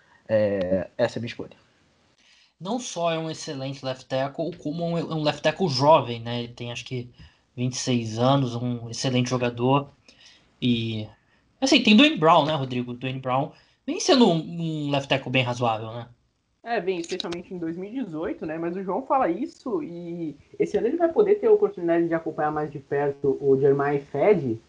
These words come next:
Speaker 3: e ele vai ver o
Speaker 2: Hum.
Speaker 3: que que é o tackle de verdade.
Speaker 1: Não, é o outro que foi pro, pro Jets, foi o George Fent.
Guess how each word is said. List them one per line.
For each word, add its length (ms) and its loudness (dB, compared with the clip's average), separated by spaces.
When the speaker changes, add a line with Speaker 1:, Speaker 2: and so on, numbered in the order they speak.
Speaker 3:
e 40 4
ele 100 10
vai 100 8
ver 80 8
o 40 8
Speaker 2:
Hum. 60 6
Speaker 3:
que 100 2
que 80 -4
é 20 2
o 60 0
tackle 240 0
de 60 -8
verdade. 320 4
Speaker 1:
Não, 280 6
é 60 6
o 160 2
outro 240 0
que 140 -14
foi 140 -6
pro, 260 -8
pro 180 -10
Jets, 260 -6
foi 160 -8
o 140 -6
George 240 0
Fent. 440 -12